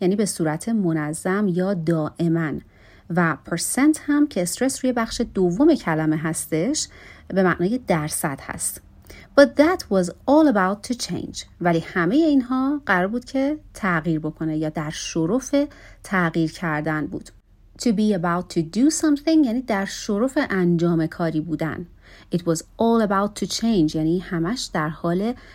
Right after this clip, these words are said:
عوض شدن بود، در شرف عوض شدن بود. Within five years، توی پنج سال، over half of the nation، over به معنای بیش از هستش یا more than و half به معنای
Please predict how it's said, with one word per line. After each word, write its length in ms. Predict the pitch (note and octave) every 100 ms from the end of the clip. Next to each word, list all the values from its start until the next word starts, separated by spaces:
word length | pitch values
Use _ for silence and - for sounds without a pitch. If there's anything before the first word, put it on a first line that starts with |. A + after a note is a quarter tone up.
| -
عوض 320 | F#3 E3+ D#3+ -
شدن 420 | E3+ D#3+ F3 F3
بود، 200 | D#3+ D#3
در 160 | D#3+
شرف 420 | D#3 - E3 G#3+ C#4+
عوض 340 | A3 E3+ D#3+
شدن 380 | - D3+ D3+ -
بود. 160 | - - _ - - - - - -
Within 300 | C#4+ D4+ F4 E4 -
five 300 | C4+ C#4 D4
years، 520 | F#3+ C4 F#3+ C#3+ D#3+ - -
توی 160 | F#3+
پنج 460 | E3 - C4 D#4 D#4+
سال، 460 | - E3+ D#3 F3 G#3+ - - -
over 380 | B3+ A#3+ A3+ A3+ -
half 260 | D#4+ D#4+
of 40 | C#4+
the 200 | - B3
nation، 760 | A#3+ C#4+ C#4+ - D#3 D3+ F3 - _ _ - D#4+
over 360 | E4+ E4 F3+ E3
به 80 |
معنای 520 | F#3+ G3+ G#3+ G#3+ A#3+ G#3+ -
بیش 340 | - A#3 A3+ -
از 260 | D#3+ D#3+ -
هستش 680 | - E3+ - - - - -
یا 220 | F3 E3 F3 F#3
more 280 | G#3+ A3 F#3
than 500 | - E3+ D#3 D3+ - - - - F3
و 320 | F3 E3 D#3+ -
half 300 | C#4 E4 E4 -
به 80 |
معنای 600 | A3 G#3 G#3+ A#3 C4 C#4